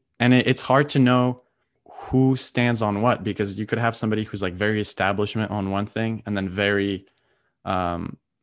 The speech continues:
you know, anti-establishment on something else. And then, like, some of the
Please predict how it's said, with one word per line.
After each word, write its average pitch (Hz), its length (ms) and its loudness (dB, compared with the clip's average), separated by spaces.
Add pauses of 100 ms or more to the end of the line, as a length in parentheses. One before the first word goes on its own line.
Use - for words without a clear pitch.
you 104 120 -2
know, 92 140 -2
anti-establishment 104 840 0
on 98 80 -4
something 95 340 -6
else. 120 400 -2 (140)
And 113 80 0
then, 113 120 2
like, 104 200 0
some 117 200 0
of 113 100 0
the 113 220 -2